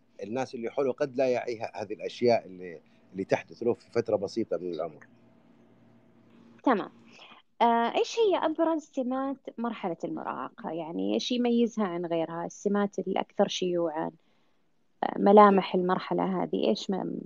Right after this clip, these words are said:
Speaker 2: سماتها؟
Speaker 1: آه، الناس تنظر دائمًا لمرحلة المراهقة على أنها أزمة، على أنها مرحلة مصاعب ومشاكل، مرحلة، آه، عقبات.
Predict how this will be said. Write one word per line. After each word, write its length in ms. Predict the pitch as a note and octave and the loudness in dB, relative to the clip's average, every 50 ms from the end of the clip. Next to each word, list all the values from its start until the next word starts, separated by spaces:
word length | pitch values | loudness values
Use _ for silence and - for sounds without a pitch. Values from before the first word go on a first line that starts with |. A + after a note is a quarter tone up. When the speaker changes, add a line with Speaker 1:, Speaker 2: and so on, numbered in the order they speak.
| E3 E3 - _ _ - | -14 -16 -20 _ _ -14
Speaker 2:
سماتها؟ 600 | - - F#3 F3 E3+ E3+ E3+ - - G3 G3 - - _ _ _ - G#2 - A#2 A#2 _ _ _ _ _ _ _ G2+ E2+ E2 E2 - - - _ _ _ _ _ - | -8 -4 -2 -2 -2 -4 -6 -8 -10 -10 -10 -12 -14 _ _ _ -18 -18 -18 -20 -20 _ _ _ _ _ _ _ -20 -18 -18 -20 -20 -20 -20 _ _ _ _ _ 0
Speaker 1:
آه، 500 | G2+ G#2+ G#2 G#2+ G#2 G#2 G#2 G2 F#2+ G2 | 4 4 6 6 6 4 4 4 4 6
الناس 260 | A2 C3+ D#3+ D#3 - - | 6 8 8 6 6 6
تنظر 280 | F3 D#3+ D3 D3 B2+ A#2+ - - | 6 6 8 6 4 4 6 6
دائمًا 260 | D3 C#3+ C#3 B2+ C3 | 8 8 8 8 6
لمرحلة 320 | A#2+ A2+ A2+ G#2+ - A#2+ G#2 | 6 6 6 6 6 6 4
المراهقة 380 | A2+ B2 B2 A#2+ G#2 - G2 | 4 4 4 2 2 2 0
على 140 | F2+ F#2+ G2 | 2 2 2
أنها 360 | G#2+ G#2+ G2+ G2 - - A#2+ | 2 0 0 -2 2 4 4
أزمة، 340 | B2+ A2+ G#2+ G2 F2+ F2+ E2+ - _ _ - - - _ _ | 4 4 2 0 -2 -4 -10 -14 _ _ -20 -20 -20 _ _
على 160 | - G2 G#2+ A2 | 4 6 6 6
أنها 140 | G#2 G#2 | 6 6
مرحلة 280 | G#2+ A#2+ - - G2+ G#2 - | 6 4 4 4 2 2 2
مصاعب 520 | G2+ F#2+ - - B2 A#2+ A2 G2+ F#2+ E2+ F2 | 0 -2 4 6 8 8 8 8 6 2 0
ومشاكل، 640 | E2+ F2 E2 - B2 B2+ B2 A2 - G2+ F#2 F2 - - _ _ _ _ _ _ _ G2 | -2 -4 0 2 6 6 6 6 4 0 -4 -4 -6 -10 _ _ _ _ _ _ _ 4
مرحلة، 460 | A2 B2 A2+ - - G#2+ G2 F#2+ - - _ - | 6 6 6 4 4 4 4 4 2 0 _ 0
آه، 680 | G2 F#2 F2+ F2+ F2 E2+ E2+ E2+ E2 E2+ E2+ E2 E2 D2+ - | 2 2 4 4 2 2 2 2 2 0 0 0 0 4 6
عقبات. 640 | G#2+ - - A#2 A2+ G2+ A#2 A#2+ A#2+ A#2 A2 G#2 | 6 8 8 8 8 10 12 12 12 12 10 8